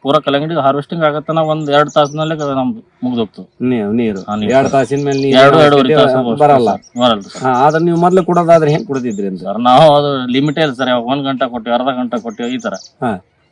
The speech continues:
Speaker 2: ಈಗ ನಿಮ್ಗೆ ಬೆಡ್ ಬಿಟ್ಟು ನೀರು ಹೊರಗಡೆ ಬರದೇ ಇರೋ ರೂಪದೊಳಗೆ ನೀವು ಈ ವರ್ಷ ನೀರು ಮೇಂಟೈನ್ ಮಾಡಿದ್ರಿ?
Speaker 1: ಮಾ-, ಮಾಡೀನಿ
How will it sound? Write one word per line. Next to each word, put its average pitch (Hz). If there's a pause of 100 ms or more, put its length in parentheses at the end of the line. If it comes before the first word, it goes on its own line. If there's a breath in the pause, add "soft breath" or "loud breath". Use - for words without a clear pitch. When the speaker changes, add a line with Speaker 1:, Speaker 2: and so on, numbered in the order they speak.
Speaker 2:
ಈಗ 175
ನಿಮ್ಗೆ 170
ಬೆಡ್ 190
ಬಿಟ್ಟು 190
ನೀರು 185
ಹೊರಗಡೆ 156
ಬರದೇ 151
ಇರೋ 151
ರೂಪದೊಳಗೆ 139
ನೀವು 160
ಈ 139
ವರ್ಷ 135
ನೀರು 131
ಮೇಂಟೈನ್ 113
ಮಾಡಿದ್ರಿ? 101
Speaker 1:
ಮಾ-, 123
ಮಾಡೀನಿ 104